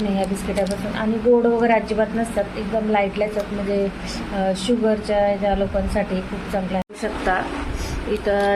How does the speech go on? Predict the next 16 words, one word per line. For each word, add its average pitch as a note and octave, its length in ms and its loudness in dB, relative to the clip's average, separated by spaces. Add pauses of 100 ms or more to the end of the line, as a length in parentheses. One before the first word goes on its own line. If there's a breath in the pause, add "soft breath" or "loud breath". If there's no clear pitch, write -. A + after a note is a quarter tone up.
चणा G3+ 240 2
डाळ G3+ 240 4
आहे, G3 240 2
इथं G3+ 280 -2 (100)
तांदूळ G3+ 380 2
आहे, G3 160 2
हे G3 160 2
बिर्याणी A3 480 4
तांदूळ G#3 400 2
आहे, G3+ 260 2
ते B3+ 240 -4
मी G3+ 260 -2
वेगळं G3+ 280 2
आणते F#3+ 300 0
बिर्याणी F#3 440 0
तांदूळ. F3+ 340 -2